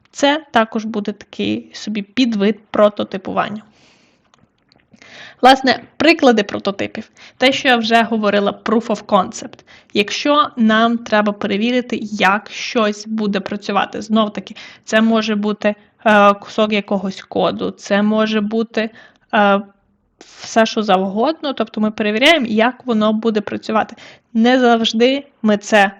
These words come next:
перенесемо в майбутнє, але всяке буває. Form of study prototype. Form of study prototype,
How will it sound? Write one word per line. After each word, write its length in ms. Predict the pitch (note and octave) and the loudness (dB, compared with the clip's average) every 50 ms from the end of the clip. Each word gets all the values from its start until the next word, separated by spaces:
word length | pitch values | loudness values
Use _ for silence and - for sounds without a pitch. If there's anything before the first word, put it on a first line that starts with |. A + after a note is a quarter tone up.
| _ _ _ _ _ _ _ - | _ _ _ _ _ _ _ 2
перенесемо 640 | - G#3 G#3+ G#3 G#3+ G#3 - - G#3+ G#3 G3+ G3+ | 4 4 4 4 2 0 0 2 0 0 0 0
в 40 | G3+ | -2
майбутнє, 520 | G3+ G3+ G3+ G#3 G#3 C4 D#4+ D#4+ - F4+ F4 - - - - - - | -2 -2 -2 -2 -2 -4 -4 -4 -4 -8 -8 -8 -12 -20 -18 -8 -2
але 440 | - A3 G#3+ B3 C4+ C#4 C#4 C#4 C4+ _ _ _ _ _ _ _ _ _ _ _ _ - | 2 2 4 4 2 2 0 -2 -4 _ _ _ _ _ _ _ _ _ _ _ _ -8
всяке 300 | - - G#3+ G#3 - A#3 | -2 0 0 0 0 -4
буває. 320 | G#3 G#3+ G#3+ G3+ F3+ - - - - - - - - - - - - | -6 -2 0 2 2 0 0 -6 -20 -20 -20 -20 -20 -20 -14 -2 2
Form 260 | C#4 C#4 D4 D4+ C4+ - - | 4 4 4 4 2 -2 -4
of 100 | B3+ A#3 | -4 -4
study 480 | - - - - - G3+ - - - - | -4 -6 -6 0 2 2 2 2 0 -6
prototype. 560 | - - G3+ G#3 - - _ - E2+ - - _ - - _ - - | -10 -8 -10 -10 -10 -8 _ -4 -4 -4 -4 _ -14 -20 _ 0 2
Form 200 | C4+ D#4+ E4 D#4 | 2 2 2 2
of 140 | - - | -2 -4
study 500 | - - - - C#4+ D4+ D4+ D#4 D#4 - | -4 -4 -2 0 2 2 2 0 -4 -4
prototype, 420 | - C#4+ C4+ - - - C#4 D4 | -4 -6 -6 -4 -2 -2 -2 -2